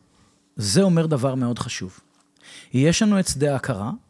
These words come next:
ועל שדה ההכרה רשומים רישומי חיינו ודפוסי ההתנהלות שלנו,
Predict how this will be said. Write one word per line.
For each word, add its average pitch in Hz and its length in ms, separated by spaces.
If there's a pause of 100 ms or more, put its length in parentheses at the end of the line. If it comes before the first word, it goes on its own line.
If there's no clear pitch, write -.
(360)
ועל 135 340
שדה 131 340
ההכרה 123 500 (1300)
רשומים 156 680 (420)
רישומי 131 520
חיינו 190 580 (540)
ודפוסי 156 920
ההתנהלות 175 680
שלנו, 101 380